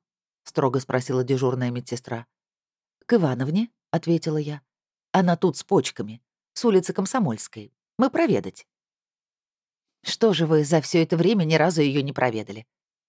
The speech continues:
попеняла мне немолодая санитарка. "Её как привезли, так и всё, даже переодеться не во что". Мне стало стыдно, забегалась и совсем позабыла о старушке.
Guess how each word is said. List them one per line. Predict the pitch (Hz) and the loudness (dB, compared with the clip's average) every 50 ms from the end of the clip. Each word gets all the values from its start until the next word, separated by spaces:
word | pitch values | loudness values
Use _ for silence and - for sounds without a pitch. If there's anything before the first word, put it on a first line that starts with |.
| _ _ _ - 151 | _ _ _ -4 -4
попеняла | 151 - 160 139 139 175 214 220 202 165 | -2 0 0 -2 0 0 0 2 0 0
мне | 147 151 175 175 | 0 0 0 0
немолодая | 170 160 151 139 139 135 127 131 127 127 | 0 0 0 0 0 0 0 0 -2 -2
санитарка. | 127 - 135 123 127 127 - 107 95 - - - - - _ _ _ _ _ _ _ _ _ _ _ _ _ - | -2 -4 -6 -6 -8 -8 -8 -10 -10 -12 -14 -20 -20 -20 _ _ _ _ _ _ _ _ _ _ _ _ _ -4
"Её | 139 165 180 170 160 151 | 0 0 2 4 4 4
как | - 160 151 - | 2 2 -2 0
привезли, | - 170 170 160 160 151 143 160 226 262 | 0 2 2 2 2 2 2 2 0 2
так | - 156 - - | 2 0 0 0
и | 269 | -2
всё, | - - - 123 165 165 _ _ _ _ - | -2 -2 -2 -2 -2 -4 _ _ _ _ -4
даже | 165 165 165 160 185 | 0 2 2 2 2
переодеться | 190 220 214 226 226 180 131 131 131 - 202 | 2 2 4 4 4 4 2 0 -2 -2 -2
не | 180 147 110 | -2 -2 -2
во | 107 110 | -4 -6
что". | - - - - _ _ _ _ _ _ _ _ _ _ _ _ _ _ _ _ _ _ _ - | -10 -12 -14 -16 _ _ _ _ _ _ _ _ _ _ _ _ _ _ _ _ _ _ _ -6
Мне | 135 131 147 196 240 | -4 -2 0 0 -2
стало | 226 - 202 208 214 233 | -2 -2 -2 -2 -2 -2
стыдно, | 220 - - 151 127 117 107 113 117 - _ _ _ _ _ - | -4 -6 -6 -6 -6 -6 -6 -10 -14 -14 _ _ _ _ _ -6
забегалась | 160 156 180 170 196 214 202 151 151 135 139 131 - | 0 2 2 4 4 2 2 2 0 0 -2 -4 -4
и | 139 | -4
совсем | - 151 151 - 220 190 160 | -4 -4 -2 -2 -4 -2 -2
позабыла | 135 123 135 131 127 131 123 117 110 | -2 -2 0 -2 -2 -2 -4 -4 -4
о | 117 117 | -6 -8
старушке. | - - 120 123 117 107 - - - - | -8 -8 -8 -8 -8 -12 -14 -16 -18 -20